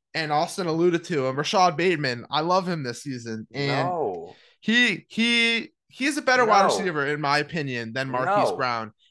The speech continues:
Speaker 1: And put him in the number one, uh, number one wide receiver role. He is going to excel. He is the perfect definition of a wide receiver one, one, and I know he's gonna get
Speaker 2: No.
Speaker 1: all that attention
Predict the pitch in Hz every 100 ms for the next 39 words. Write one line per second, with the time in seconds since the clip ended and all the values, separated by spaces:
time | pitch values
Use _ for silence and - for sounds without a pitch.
0 | - 156 143 208 214 208 208 185 180 165
1 | 175 175 165 160 160 160 - - 139 139
2 | 135 - _ 165 202 196 190 170 165 160
3 | 156 165 175 185 180 175 180 - _ _
4 | _ 226 202 202 196 180 160 147 - 202
5 | 170 147 143 185 180 160 170 151 147 202
6 | 196 190 190 170 165 160 170 - 175 165
7 | 147 143 147 - 156 156 147 151 - -
8 | 143 147 143 143 160 175 180 214 220 180
9 | 147 147 143 139 135 135 143 139 151 131
10 | 139